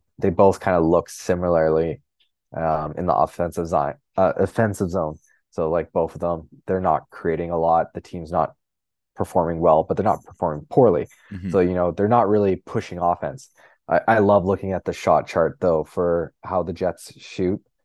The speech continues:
Speaker 1: with Logan Stanley on the ice, because it's just this very, very, very dark red dot right at the blue line. And that's not, like, this is not saying this is where Logan Stanley shoots. This is where do the Winnipeg Jets shoot
Speaker 2: Yeah.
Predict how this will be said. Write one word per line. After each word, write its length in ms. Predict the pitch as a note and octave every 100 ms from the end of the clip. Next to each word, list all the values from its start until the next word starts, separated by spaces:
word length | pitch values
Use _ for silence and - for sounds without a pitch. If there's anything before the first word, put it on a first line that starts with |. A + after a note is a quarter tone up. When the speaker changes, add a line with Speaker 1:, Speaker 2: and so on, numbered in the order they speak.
| _ _
Speaker 1:
with 160 | F#2 F#2+
Logan 220 | E2+ E2
Stanley 280 | - E2+ E2+
on 80 |
the 80 | E2
ice, 220 | D#2+ -
because 260 | - F2 D#2+
it's 160 | E2 -
just 240 | E2+ -
this 140 | D2+
very, 580 | D#2+ E2+ F2+ F2 E2+ E2 D#2
very, 500 | - F#2 D#2+ D#2 D2+ -
very 400 | G2 E2+ E2+ D#2 - -
dark 360 | F#2+ F2 - -
red 340 | E2+ D#2+ D#2+
dot 300 | E2 D2+ C#2+ - _ _ _
right 140 | F2 E2+
at 80 |
the 60 | E2
blue 200 | E2 F2+
line. 220 | D2 D2
And 120 | E2+ A2+
that's 180 | A#2+
not, 200 | C#3 C3 G#2
like, 280 | G2 - _ _
this 140 | A2+ B2
is 80 |
not 260 | C3 B2+ F#2+
saying 380 | - A2+ F#2+ -
this 220 | A2+ G#2
is 40 | G2
where 100 | F#2+
Logan 360 | E2+ G2 F2+
Stanley 320 | D2+ D#2 D#2 D2
shoots. 360 | - D2 -
This 180 | F2 F2
is 220 | F2+ E2+ _ - _ _
where 200 | G2 G#2+
do 160 | G2+ G2+
the 140 | F#2
Winnipeg 440 | D#2+ E2 E2+ E2
Jets 300 | D#2 F2+ D2+
shoot 380 | - - D2+ - -
Speaker 2:
Yeah. 240 | G2 D2+